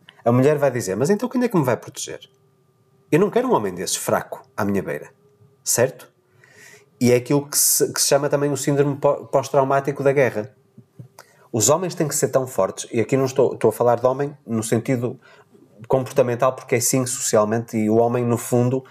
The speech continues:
acaba por ter esse papel. O homem tem que ser sempre forte. E quem é que ajuda o homem?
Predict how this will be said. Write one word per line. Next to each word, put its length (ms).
acaba 240
por 120
ter 120
esse 160
papel. 340
O 120
homem 280
tem 160
que 100
ser 200
sempre 280
forte. 540
E 60
quem 200
é 60
que 120
ajuda 540
o 80
homem? 320